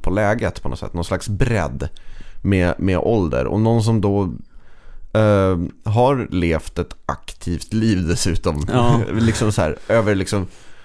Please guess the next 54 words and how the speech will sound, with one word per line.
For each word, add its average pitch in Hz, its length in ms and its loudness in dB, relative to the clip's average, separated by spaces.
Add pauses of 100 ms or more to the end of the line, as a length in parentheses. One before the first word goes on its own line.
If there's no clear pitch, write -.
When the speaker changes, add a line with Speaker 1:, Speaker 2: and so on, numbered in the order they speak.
(240)
Speaker 1:
ja, 180 120 0
men 185 260 0
det 156 100 2
räcker 180 280 0
med 165 240 -2
tvåhundra 101 760 2
år. 52 320 -2 (420)
Alltså, 127 360 4 (120)
tänk 175 280 0
dig 165 100 2
om 127 380 0 (560)
någon 127 220 4
hade 123 200 4
gjort 120 280 0
det 113 120 2
på - 280 0
riktigt, - 360 -6
liksom. 92 200 0
Hur, 117 220 4
hur 135 160 4
sjukt - 360 2
hade 110 160 0
inte 107 160 -2
det 139 80 0
varit? 73 260 0
Och 92 60 0
hur, 98 300 2
hur, 98 320 0 (600)
alltså... 104 400 2 (400)
Hade, 113 440 2
ja, 127 300 4
nej, 151 120 2
jag 156 80 2
vet 156 140 0
inte. 92 260 -4
Speaker 2:
Nej, 185 140 4
men, 196 160 2
men, 202 120 2
men 214 120 6
jag 208 120 4
Speaker 1:
Det, 208 180 6
det, - 60 2
Speaker 2:
förstår - 280 4
Speaker 1:
det 226 60 6
är 196 40 2
Speaker 2:
väl 143 240 4
Speaker 1:
problematiskt. 110 640 2
Speaker 2:
Men, 190 240 4
men 185 80 6
jag 185 120 2
tänker 185 280 4
Speaker 1:
Kanske. 190 180 2
Speaker 2:
väl 175 120 4
att, - 360 -4